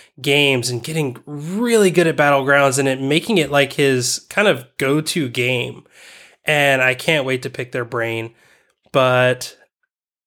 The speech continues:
on top of that, I'm also excited for getting to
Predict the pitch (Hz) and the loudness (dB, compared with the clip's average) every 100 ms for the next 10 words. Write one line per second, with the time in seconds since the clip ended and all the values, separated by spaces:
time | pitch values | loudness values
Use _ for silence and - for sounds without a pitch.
0 | _ _ _ _ 170 160 156 - 381 220 | _ _ _ _ 0 0 -2 -2 0 0
1 | 160 143 120 127 - - _ _ _ _ | 2 2 2 0 -4 -14 _ _ _ _
2 | - 156 156 175 370 - 180 139 127 - | -2 -2 0 -2 0 2 4 4 0 2
3 | 139 135 135 127 - 143 135 131 127 123 | 4 4 2 -2 -2 0 2 2 4 2
4 | 127 - _ _ _ _ _ _ _ _ | -2 -10 _ _ _ _ _ _ _ _
5 | - 139 175 196 196 - 180 165 156 151 | -6 2 4 4 2 0 2 2 2 2
6 | 151 | 0